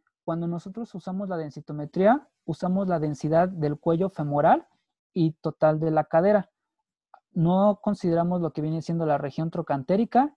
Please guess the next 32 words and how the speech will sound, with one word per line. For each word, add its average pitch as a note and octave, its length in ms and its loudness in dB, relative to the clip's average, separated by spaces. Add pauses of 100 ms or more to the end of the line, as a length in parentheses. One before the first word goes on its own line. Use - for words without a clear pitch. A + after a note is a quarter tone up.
ni D3 260 -2
la C#3+ 60 0
intertroncantérica, D#3 1200 -2
ni D#3 120 -2
la, C#3+ 340 0
el C#3 200 -4
triángulo D#3 360 -2
de D#3 80 -2
Ward, G3 220 2 (360)
ya D#3 220 0
que F#3+ 160 -2
estas F#3 260 -4
regiones E3+ 420 -4
tienen E3 340 -2
variabilidad C#3+ 760 0
en D3 80 -4
los C#3+ 180 -8
individuos. E3+ 640 -2 (320)
El D3+ 140 -6
triángulo G3 380 0
de F#3+ 60 0
Ward F#3 200 0
sobre F#3+ 260 -2
todo G3 300 0
porque D#3+ 240 -6
es D#3 120 -6
una F3 140 -2
región D#3+ 320 -4
con D#3+ 180 -6
poca D#3+ 320 0
densidad D3 460 -2
ósea G3 340 0